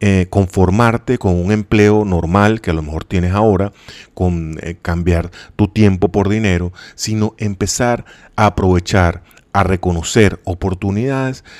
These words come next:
de las cuales puedas sacar un provecho mayor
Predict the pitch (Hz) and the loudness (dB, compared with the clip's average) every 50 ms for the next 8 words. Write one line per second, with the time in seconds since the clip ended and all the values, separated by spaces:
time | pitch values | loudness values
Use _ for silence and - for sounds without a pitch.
0 | - - - 110 104 101 95 - - - 123 120 127 123 110 - - - 135 131 | -18 -6 -2 0 0 0 -2 -4 -2 0 0 0 0 -2 -4 -6 -2 0 0 2
1 | 127 127 - - 107 - - 101 98 - - - 117 113 107 - 117 107 107 104 | 0 0 -4 -4 -4 -2 0 -2 -2 -2 -4 -8 -8 -6 -4 -2 -2 0 0 0
2 | - - 117 110 104 95 95 95 92 90 | 0 -2 -2 0 0 2 2 2 2 0